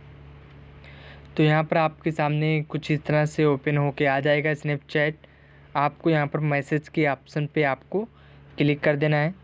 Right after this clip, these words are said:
यहाँ पे क्लिक कर लेने के बाद यहाँ पर आपको जिसको भी ब्लॉक करना है उसको सिलेक्ट कर लेना है। जैसे कि मुझे यहाँ पर,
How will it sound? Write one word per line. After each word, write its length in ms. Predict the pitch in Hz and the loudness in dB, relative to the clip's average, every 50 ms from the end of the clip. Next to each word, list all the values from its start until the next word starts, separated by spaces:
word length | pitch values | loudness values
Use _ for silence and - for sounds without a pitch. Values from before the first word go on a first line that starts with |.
| - - - - - - | -20 -20 -20 -14 -6 -2
यहाँ 120 | 143 151 160 | -2 0 0
पे 120 | - 170 | -2 -4
क्लिक 280 | 156 - 175 175 165 - | -4 -2 -2 -2 -2 -2
कर 100 | 175 170 | 0 0
लेने 260 | 170 165 165 170 165 | 0 0 0 0 -2
के 100 | 160 170 | 0 0
बाद 140 | 170 170 160 | 0 0 2
यहाँ 160 | 156 147 147 | 0 0 0
पर 120 | 147 - 147 | 0 0 0
आपको 360 | 143 139 - - - - 156 | 0 0 -2 -6 -4 -4 -4
जिसको 840 | 143 - - 143 - - - - - - - - - - - 165 160 | -4 -4 -6 -8 -8 -10 -18 -20 -20 -20 -20 -18 -10 -2 0 2 2
भी 160 | 151 165 165 | 4 4 2
ब्लॉक 380 | 156 156 - 143 139 143 143 - | 2 0 0 2 2 2 0 0
करना 260 | 160 147 147 147 147 | -2 0 2 2 2
है 120 | 147 165 | 2 0
उसको 320 | 175 165 156 - - 156 147 | -2 -4 -6 -6 -4 -4 -4
सिलेक्ट 340 | - - 135 131 131 127 - | -2 0 0 0 0 -2 0
कर 100 | 151 147 | 0 2
लेना 220 | 143 147 147 147 | 2 2 2 2
है। 160 | 143 151 185 - - - - - - - - - - - - | 0 -2 -2 -6 -10 -20 -20 -20 -20 -20 -20 -20 -12 -6 -2
जैसे 280 | 139 135 127 - 156 | -2 -2 -2 -2 -4
कि 140 | 143 - 147 | -2 -2 0
मुझे 220 | 143 139 139 143 143 | 0 2 2 2 2
यहाँ 180 | 135 131 127 | 2 2 0
पर, 240 | 127 - 165 180 | 0 -2 -4 -4